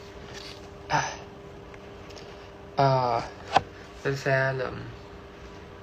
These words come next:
ten minutes in life. See you Friday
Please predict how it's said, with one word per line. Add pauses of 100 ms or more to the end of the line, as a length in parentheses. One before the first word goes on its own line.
(960)
ten (120)
minutes (600)
in (160)
life. (880)
See (100)
you (1040)
Friday